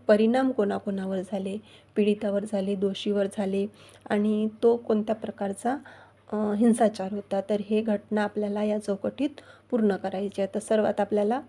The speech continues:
आधी घटना घ्यायची. तर घटना काय होती? तर घटना होती की एक, अ, सुलेखा नावाची स्त्री आहे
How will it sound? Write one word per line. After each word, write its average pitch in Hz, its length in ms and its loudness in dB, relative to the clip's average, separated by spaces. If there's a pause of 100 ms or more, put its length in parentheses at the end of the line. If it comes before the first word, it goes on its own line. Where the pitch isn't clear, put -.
(140)
आधी 214 300 0
घटना 226 320 0
घ्यायची. 190 420 -4 (380)
तर 226 160 2
घटना 240 320 4
काय 202 280 0
होती? 190 260 -6 (1080)
तर 226 120 6
घटना 220 320 4
होती 220 400 2 (320)
की 226 280 2 (140)
एक, - 320 -4
अ, 214 400 2
सुलेखा 214 380 4
नावाची 214 400 2
स्त्री 214 340 2
आहे 214 280 0